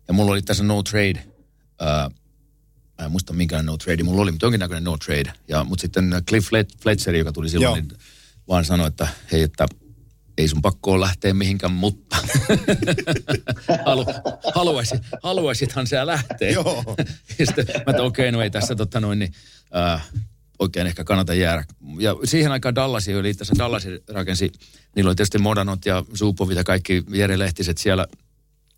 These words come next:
Speaker 1: mutta sinne tuli Pierre Turgeon ja ne rakensi, yritti saada sinne hyvää joukkuetta ja sitten ne oli, että mä, mä, tota,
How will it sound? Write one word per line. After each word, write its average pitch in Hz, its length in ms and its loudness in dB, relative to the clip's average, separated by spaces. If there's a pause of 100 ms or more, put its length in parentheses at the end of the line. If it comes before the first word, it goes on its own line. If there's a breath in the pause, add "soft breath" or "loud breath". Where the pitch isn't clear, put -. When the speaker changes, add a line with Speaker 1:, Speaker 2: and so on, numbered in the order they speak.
(120)
Speaker 1:
mutta 95 240 2
sinne 98 260 2
tuli 92 160 2
Pierre 98 240 2
Turgeon 90 440 0
ja 90 100 0
ne 82 160 0 (120)
rakensi, 95 440 -2 (760)
yritti 85 280 -2
saada 90 200 2
sinne 87 200 -2
hyvää 95 200 2
joukkuetta 90 500 -2
ja 85 40 -4
sitten 90 300 -4
ne 92 60 -2 (440)
oli, 85 200 -4
että 92 180 -4
mä, 92 180 0 (180)
mä, 85 120 -8
tota, 78 280 -10